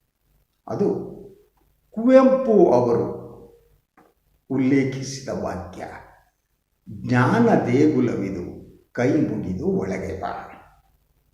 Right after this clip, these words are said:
ಇದು ಬಹುತೇಕ ನಮ್ಮ ವಸತಿ ಶಾಲೆಗಳಲ್ಲಿ ಇದನ್ನು ಹಾಕಲಾಗಿತ್ತು. ಈಗ ಅದು ಬದಲಾಗಿತ್ತು, ಬದಲು ಮಾಡಲಾಗಿತ್ತು. ಇದೇ ವಿವಾದಕ್ಕೆ ಕಾರಣ.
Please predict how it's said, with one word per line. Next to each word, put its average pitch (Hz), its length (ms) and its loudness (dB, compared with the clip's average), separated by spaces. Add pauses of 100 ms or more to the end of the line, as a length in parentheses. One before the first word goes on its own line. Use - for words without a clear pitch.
(800)
ಇದು 285 260 6
ಬಹುತೇಕ 208 420 6
ನಮ್ಮ 127 240 2
ವಸತಿ 117 500 -2
ಶಾಲೆಗಳಲ್ಲಿ - 1200 -6 (500)
ಇದನ್ನು 98 360 -4
ಹಾಕಲಾಗಿತ್ತು. - 1040 -8 (1120)
ಈಗ 269 240 8
ಅದು 208 280 6
ಬದಲಾಗಿತ್ತು, - 960 2 (1400)
ಬದಲು 175 440 8
ಮಾಡಲಾಗಿತ್ತು. - 960 -4 (340)
ಇದೇ 151 240 6
ವಿವಾದಕ್ಕೆ 104 680 2
ಕಾರಣ. - 320 -10